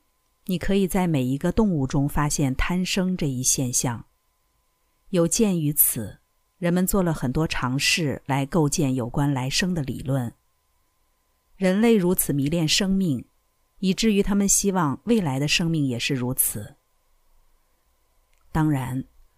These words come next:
毋庸置疑的是，这一理论争论并没有多大的价值。但其最奇特的一点是，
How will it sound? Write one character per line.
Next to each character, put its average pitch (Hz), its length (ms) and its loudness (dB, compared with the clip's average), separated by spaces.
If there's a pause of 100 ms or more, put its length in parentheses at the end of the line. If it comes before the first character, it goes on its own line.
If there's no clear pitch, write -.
(200)
毋 226 100 4
庸 226 240 6
置 208 220 4
疑 139 180 -2
的 160 140 0
是， 123 420 -4 (420)
这 220 140 6
一 190 160 0
理 170 140 0
论 151 220 0
争 190 280 0
论 170 220 2
并 185 180 0
没 147 140 2
有 131 120 2
多 160 180 0
大 175 200 -2
的 143 80 -2
价 143 260 -4
值。 123 420 -10 (880)
但 214 180 4
其 202 180 0
最 220 160 4
奇 - 240 0
特 202 220 0
的 156 100 0
一 143 140 -2
点 127 260 -6
是， 123 440 -4